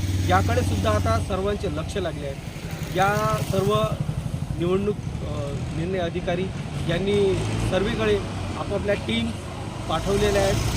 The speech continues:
कुठे काहीही अडचण आली, ईव्हीएम बंद पडलं, काही झालं, त्याकरता सज्ज असं एक, अ, यंत्रणा सज्ज आहे. कुठेही अनुचित प्रकार घडू नये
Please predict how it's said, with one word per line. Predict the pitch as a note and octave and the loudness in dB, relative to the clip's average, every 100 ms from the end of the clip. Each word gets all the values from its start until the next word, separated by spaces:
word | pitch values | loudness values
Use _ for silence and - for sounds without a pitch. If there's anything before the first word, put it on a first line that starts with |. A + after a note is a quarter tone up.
| - - | 2 2
कुठे | F#3+ G#3+ | 4 4
काहीही | - F#3+ A3+ A#3 | 4 2 4 4
अडचण | G#3 - G#3+ | 2 2 2
आली, | G3 G3 G3 | 2 2 4
ईव्हीएम | E3+ G3+ G3+ | 4 4 4
बंद | G3 F3+ F#3+ | 2 0 2
पडलं, | F#3+ G3+ | 2 2
काही | F3 F#3+ | 2 2
झालं, | F#3 F3+ | 4 2
त्याकरता | F#3 G3+ G3+ F#3+ - F#3+ - - - - - | 2 2 2 2 4 4 4 4 2 2 4
सज्ज | B3 - C4+ | 6 8 8
असं | B3+ - G3 - - - - - - - A3 | 8 8 8 10 10 12 12 10 8 8 10
एक, | A#3 G3+ | 10 10
अ, | F#3+ F#3 | 10 10
यंत्रणा | G3 G3+ G3+ G#3 | 8 6 0 0
सज्ज | - F#3 F#3 | -2 -2 2
आहे. | F#3+ G3 - - - - - - | 2 2 -4 -10 -10 -12 -10 -8
कुठेही | F#3 G#3+ A#3+ B3 | -4 0 0 0
अनुचित | A3 G#3 G3 F#3+ A3 - | 0 -2 -4 -8 -8 -6
प्रकार | F#3 G3+ F#3+ | -4 -2 -2
घडू | - E3 G#3 | -2 0 2
नये | F#3+ | 2